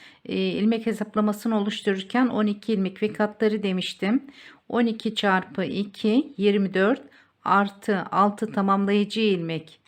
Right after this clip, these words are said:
otuz ve iki kenar ilmek ilavesi yaparak şişime otuz iki ilmek attım ve iki düz iki tersten oluşan şöyle biraz lastik örgü ördüm. Lastik örgünün üzerinde göstermek istedim modelimi.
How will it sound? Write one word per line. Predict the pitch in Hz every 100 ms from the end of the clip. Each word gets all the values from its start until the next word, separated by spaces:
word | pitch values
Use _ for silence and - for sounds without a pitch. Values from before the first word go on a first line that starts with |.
| _ _
otuz | 190 214 - 285 302
ve | -
iki | 208 226
kenar | 226 214 202
ilmek | 190 196 202 202
ilavesi | 190 180 180 - 196
yaparak | 185 185 185 247 - - _ -
şişime | 220 214 202
otuz | 175 208 - 196
iki | 208 - 202
ilmek | 180 180 180 196
attım | 190 190 240
ve | 196 -
iki | 208 220
düz | 202 190
iki | - 214
tersten | - 185 185 214 196
oluşan | 180 - 185 175 233 - _ - _
şöyle | - 254 202 180 175 190
biraz | 202 180 185 208 -
lastik | 180 190 190 - 190
örgü | 135 185 180 175
ördüm. | 175 196 196 202 190
Lastik | 180 - - 190
örgünün | 180 185 185
üzerinde | 185 185 180
göstermek | 180 180 190 185 180
istedim | - 185 175 190
modelimi. | 185 185 180 180 175 214